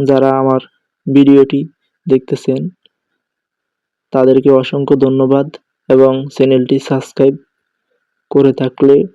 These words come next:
অনেক অনেক ধন্যবাদ। যারা সাবস্ক্রাইব করেন নাই তারা অবশ্যই সাবস্ক্রাইব করে সাথে থাকবেন। তো আমি চেষ্টা করব এ ঘরটি কমপ্লিট একটি ভিডিও দেওয়ার জন্য। আমাদের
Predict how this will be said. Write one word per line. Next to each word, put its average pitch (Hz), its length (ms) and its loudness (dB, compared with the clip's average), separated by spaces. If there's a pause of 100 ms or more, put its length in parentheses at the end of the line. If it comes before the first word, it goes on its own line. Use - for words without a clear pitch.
অনেক 131 260 -4 (460)
অনেক 135 180 0 (120)
ধন্যবাদ। 135 380 0 (260)
যারা 127 180 2 (100)
সাবস্ক্রাইব 131 440 -2 (120)
করেন 131 260 2
নাই 143 100 -8 (100)
তারা 123 160 0 (100)
অবশ্যই 127 400 -4 (440)
সাবস্ক্রাইব 127 540 -4 (100)
করে 131 160 4 (320)
সাথে 123 240 -4
থাকবেন। 127 420 -2 (2000)
তো 139 80 -4 (160)
আমি 135 140 -4 (280)
চেষ্টা 143 280 -2 (100)
করব 131 200 2 (880)
এ 135 140 -2
ঘরটি 131 360 -2 (340)
কমপ্লিট 135 580 -2 (400)
একটি - 220 -2 (100)
ভিডিও 139 280 2
দেওয়ার 131 300 2 (100)
জন্য। 131 200 -8 (1160)
আমাদের 135 280 2